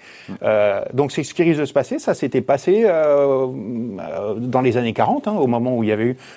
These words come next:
Speaker 2: une explosion de la dette due à
Speaker 1: Ouais.
Speaker 2: l'effort de guerre.
Speaker 1: Oui.
Speaker 2: Euh, on a,
Speaker 1: Autre
Speaker 2: euh,
Speaker 1: temps, autre mœurs, hein.
Speaker 2: voilà. Oui, mais enfin,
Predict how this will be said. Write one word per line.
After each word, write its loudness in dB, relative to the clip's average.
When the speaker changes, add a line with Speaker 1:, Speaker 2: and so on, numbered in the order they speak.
Speaker 2:
une -2
explosion 0
de 0
la 2
dette -2
due 0
à 4
Speaker 1:
Ouais. 4
Speaker 2:
l'effort -2
de -4
guerre. 0
Speaker 1:
Oui. -8
Speaker 2:
Euh, 2
on -2
a, 4
Speaker 1:
Autre 2
Speaker 2:
euh, 0
Speaker 1:
temps, 4
autre -2
mœurs, -10
hein. -16
Speaker 2:
voilà. 2
Oui, 4
mais 0
enfin, 0